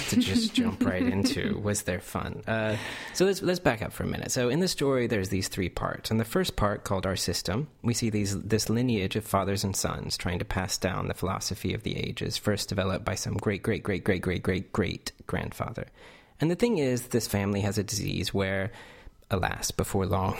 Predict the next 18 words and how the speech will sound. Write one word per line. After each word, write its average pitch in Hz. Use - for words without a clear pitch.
<laughs> 110
they 98
lose 113
control 143
of 160
their 185
muscles, 120
and 113
so 113
it's -
difficult -
to 117
speak, -
and 101
they 101
develop 98
this 90
system 101